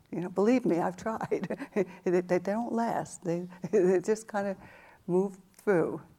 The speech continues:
There's pl-, there is pleasure, but it moves through. And, and we see the difference between, um,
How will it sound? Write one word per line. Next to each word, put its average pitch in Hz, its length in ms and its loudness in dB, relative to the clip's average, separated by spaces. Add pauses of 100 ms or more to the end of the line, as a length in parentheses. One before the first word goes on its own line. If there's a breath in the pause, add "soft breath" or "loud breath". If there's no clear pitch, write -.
There's 160 240 -8
pl-, - 200 -10
there 175 160 4
is 240 120 0
pleasure, 170 480 -2 (400 soft breath)
but 165 120 2
it 175 100 0
moves 190 340 -4
through. 196 420 -6 (1600 soft breath)
And, 180 160 8
and 180 240 4
we 175 80 4
see 202 240 4
the 175 160 0
difference 185 480 -2
between, 170 500 0
um, 156 340 -6